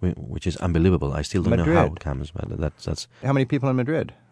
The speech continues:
Speaker 1: In Madrid, we are nearly, nearly four million
Speaker 2: Four million
Speaker 1: inhabitants.
Speaker 2: people just slamming down all those beautiful tapas.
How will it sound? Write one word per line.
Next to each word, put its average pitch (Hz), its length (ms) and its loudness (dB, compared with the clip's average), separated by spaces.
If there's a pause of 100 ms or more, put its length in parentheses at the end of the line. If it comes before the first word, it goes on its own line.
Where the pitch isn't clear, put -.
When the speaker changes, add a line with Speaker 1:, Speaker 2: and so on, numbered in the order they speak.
(160)
Speaker 1:
In - 80 -8
Madrid, 90 240 -2
we 143 100 2
are 143 180 -2
nearly, 143 600 2
nearly 92 320 2
four 95 200 0
million 80 220 2
Speaker 2:
Four 92 300 4
million 160 260 4
Speaker 1:
inhabitants. 185 220 2
Speaker 2:
people 117 180 4
just 120 400 -2
slamming 135 400 2
down 131 240 4
all 131 100 4
those 120 160 2
beautiful 120 320 -2
tapas. 131 560 -2